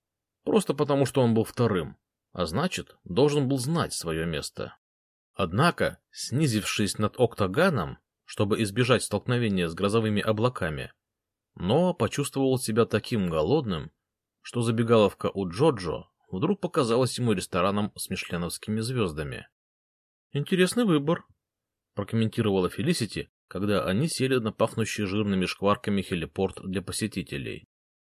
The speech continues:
Ноа промолчал. Ребра ныли. Должно быть, Скотт сломал пару. Впрочем, тут он ничего не сможет поделать. Медицинская страховка Ноа истекла три месяца назад.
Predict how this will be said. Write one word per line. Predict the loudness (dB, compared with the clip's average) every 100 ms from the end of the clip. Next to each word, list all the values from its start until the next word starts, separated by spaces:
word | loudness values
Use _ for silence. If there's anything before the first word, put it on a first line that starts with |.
| _ _ _ _ -8
Ноа | 0 2 2
промолчал. | 2 0 0 -2 -2 -2 -4 -8 _ _ _ _ _ _ _ _
Ребра | 0 2 2 2
ныли. | 2 0 0 -2 -10 _ _ _ _ _ _
Должно | -2 0 2 0
быть, | 0
Скотт | 0 2 0 2
сломал | -2 0 2 0 -2
пару. | -4 -4 -4 -6 -12 _ _ _ _ _ _
Впрочем, | -20 -2 4 4 4 0 0
тут | 2 2 2
он | 0 0
ничего | -2 -2 0 2
не | 0
сможет | -2 -4 -4 -4
поделать. | -4 -4 -6 -10 -20 _ _ _ _
Медицинская | -4 -2 0 0 0 0
страховка | 2 2 4 2 2
Ноа | 0 2 2 0
истекла | -4 -4 -2 -2
три | -2
месяца | -2 -4 -6 -8
назад. | -6 -6 -6 -10 -16